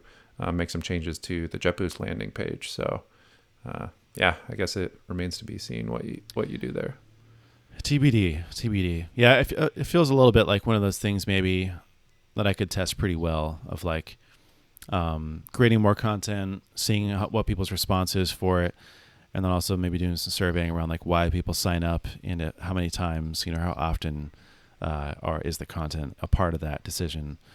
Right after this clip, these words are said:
Speaker 1: Mm-hmm.
Speaker 2: Um, I think if I, if I, you know, a couple of months down the road saw that most people are citing the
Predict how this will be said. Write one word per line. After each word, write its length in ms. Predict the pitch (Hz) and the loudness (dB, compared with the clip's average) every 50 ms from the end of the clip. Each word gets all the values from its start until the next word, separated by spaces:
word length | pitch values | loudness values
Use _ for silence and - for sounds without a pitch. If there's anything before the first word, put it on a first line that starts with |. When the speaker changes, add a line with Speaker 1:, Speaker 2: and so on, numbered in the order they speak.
| - - _ _ - - | -20 -20 _ _ -6 -2
Speaker 1:
Mm-hmm. 100 | 107 104 | 0 2
Speaker 2:
Um, 440 | - - 95 92 90 76 73 73 73 _ _ _ _ _ - - _ _ _ _ _ _ _ - | 2 2 2 2 0 -2 -6 -10 -12 _ _ _ _ _ -20 -20 _ _ _ _ _ _ _ 0
I 80 | - | 2
think 160 | 101 104 110 101 | 4 6 6 4
if 100 | 92 85 | 4 4
I, 120 | 92 90 | 2 2
if 160 | - - 90 | 2 2 2
I, 200 | 92 90 85 82 78 82 - _ _ _ _ | 2 2 2 0 -2 -4 -10 _ _ _ _
you 80 | - 98 | -4 -2
know, 80 | 90 82 | -2 -2
a 60 | 80 | -2
couple 240 | - 101 87 87 87 | -2 0 0 0 0
of 140 | 87 85 - - - | 0 -2 -4 -6 -4
months 180 | 104 92 - | -4 -4 -2
down 140 | - 95 87 | -2 -2 -2
the 60 | 87 87 | 0 0
road 200 | 87 85 85 82 | 0 0 0 0
saw 340 | - - - 90 85 85 85 | -2 0 0 2 2 2 2
that 160 | 82 85 80 - - _ - - - - _ _ _ _ _ _ _ _ _ _ _ _ _ _ | 0 -2 -4 -6 -10 _ -20 -20 -20 -20 _ _ _ _ _ _ _ _ _ _ _ _ _ _
most 360 | - 101 101 104 104 98 - - | -2 2 4 4 4 4 2 0
people 180 | 104 90 92 92 | -2 0 0 0
are 60 | 85 | 0
citing 500 | - - 90 90 90 90 90 87 87 85 | 2 2 2 2 2 2 0 -2 -2 -2
the 380 | - 87 85 85 82 82 82 | -2 -2 0 0 0 -2 -4